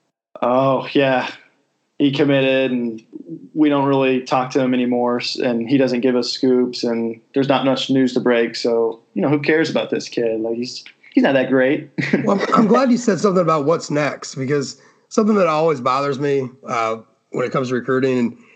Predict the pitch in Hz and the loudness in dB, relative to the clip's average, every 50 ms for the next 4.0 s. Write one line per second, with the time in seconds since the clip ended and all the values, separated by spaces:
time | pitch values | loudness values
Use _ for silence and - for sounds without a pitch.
0 | _ _ - 123 120 123 147 165 151 160 143 135 139 151 151 147 147 143 131 123 | _ _ -4 -2 0 2 0 2 2 2 2 2 2 2 2 2 2 2 0 -2
1 | 113 - - _ _ _ _ _ _ _ 107 - - _ - 139 139 143 131 120 | -4 -8 -14 _ _ _ _ _ _ _ -18 -18 -18 _ -6 -4 -2 0 0 2
2 | 120 127 135 131 123 120 113 117 117 113 113 104 - 127 123 123 117 120 120 117 | 2 0 0 0 -2 -2 -2 0 0 -2 -4 -2 -2 -2 0 0 0 0 -2 -2
3 | 104 120 113 - - 104 - 139 120 117 120 120 117 113 110 107 104 107 - - | -2 -4 -6 -6 -6 -6 -4 -4 0 0 0 0 0 0 0 -2 -2 -4 -6 -10